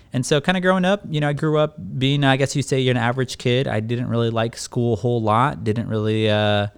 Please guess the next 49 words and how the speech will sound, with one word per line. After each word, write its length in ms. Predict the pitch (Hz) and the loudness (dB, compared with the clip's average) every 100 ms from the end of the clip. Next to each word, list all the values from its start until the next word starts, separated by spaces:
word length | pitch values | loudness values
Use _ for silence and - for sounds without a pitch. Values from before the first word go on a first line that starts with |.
| _ _ _ _ _ _ _ _ - _ _ _ - | _ _ _ _ _ _ _ _ -20 _ _ _ -10
just 140 | - | -2
wanted 220 | 151 147 139 | 2 2 2
to 60 | |
play 500 | - 131 127 147 170 | 2 6 8 8 6
and 320 | 135 104 104 92 - - | 4 4 2 -2 -12 -16
ride 360 | - 113 120 127 | -4 0 2 2
my 100 | 113 | 0
bike, 540 | 101 101 120 143 151 | 2 4 4 2 0
ride 120 | 127 | 0
my 120 | 120 104 | 0 2
dirt 240 | 113 123 | 0 2
bike, 180 | 127 127 | 0 2
get 140 | 120 | 0
in 80 | 107 | 0
trouble. 420 | - 117 127 139 | 0 0 2 2
I 120 | 135 | 2
got 100 | 117 | 2
into, 400 | 110 104 127 113 | 0 0 2 2
uh, 100 | 104 | 2
graffiti 720 | 101 107 - 120 117 123 143 - - | -2 -4 -2 0 2 2 0 -4 -8
when 160 | - 104 | -2 0
I 120 | 101 | 2
was, 220 | 101 98 | 0 0
um, 580 | 107 98 98 95 95 95 - - - _ _ _ - | 2 2 2 0 -4 -8 -10 -14 -14 _ _ _ -10
young, 400 | 104 113 117 101 | 0 2 4 4
man. 140 | 98 | 2
I've 80 | 98 | 2
always 280 | 113 113 110 | 2 0 0
loved 280 | 104 101 - | 2 0 0
art. 240 | 98 95 | -2 -2
I've 100 | 92 | -4
always 280 | 95 98 104 | -6 -6 -8
been 160 | 101 87 | -10 -8
obsessed 560 | - - - 101 - | -6 -6 -4 -4 -4
with 160 | 98 101 | -6 -4
art. 220 | 95 95 | -6 -4
When 100 | 98 | -4
I 60 | 95 | -4
was 80 | 98 | -6
a 40 | |
kid, 220 | - 110 | -4 -4
I 60 | 98 | -2
wanted 240 | 98 98 | -2 -2
to 80 | 95 | -2
be 180 | 95 92 | -2 -4
a 80 | 90 | -4
famous 500 | - 98 98 95 98 | -4 -2 -2 -4 -4
Renaissance 580 | 95 92 101 95 92 | -4 -4 -6 -8 -10
painter. 420 | - - 92 92 | -12 -8 -8 -8